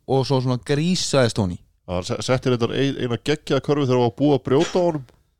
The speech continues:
Speaker 2: Hann fer í geggjað skot og það var alveg bara
Speaker 1: Sviss.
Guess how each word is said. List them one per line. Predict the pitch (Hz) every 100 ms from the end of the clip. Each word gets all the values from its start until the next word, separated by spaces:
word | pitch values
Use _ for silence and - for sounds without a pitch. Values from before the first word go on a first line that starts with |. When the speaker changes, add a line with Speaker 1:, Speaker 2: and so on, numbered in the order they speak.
| _ _ _ _ _ -
Speaker 2:
Hann | 110
fer | 143 147
í | 147 127 - _ -
geggjað | 160 - 156
skot | - 156 151 -
og | 120
það | 120
var | 123
alveg | 123 123 - - _ -
bara | 110 110 -
Speaker 1:
Sviss. | - 131 104 -